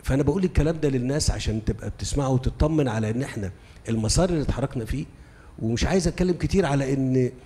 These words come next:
عملية التش-، التشكيك اللي صاحبت الاجراءات ديت كانت كتير. وبرضه ممكن خلال المرحلة اللي جاية يا دكتور مصطفى نجد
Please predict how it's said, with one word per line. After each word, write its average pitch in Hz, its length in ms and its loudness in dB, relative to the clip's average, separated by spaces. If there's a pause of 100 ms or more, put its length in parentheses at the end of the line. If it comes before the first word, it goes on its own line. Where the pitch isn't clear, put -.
(160)
عملية 135 340 2
التش-، - 460 0
التشكيك 123 500 2
اللي 120 120 2
صاحبت 110 520 -2
الاجراءات 120 460 0
ديت 143 420 0
كانت 127 220 2
كتير. - 340 -10 (1600)
وبرضه 165 340 2
ممكن 175 220 0
خلال 160 300 2
المرحلة 139 400 0
اللي 131 140 2
جاية 147 180 2
يا 135 60 4
دكتور 123 280 0
مصطفى 135 320 0
نجد 147 220 -2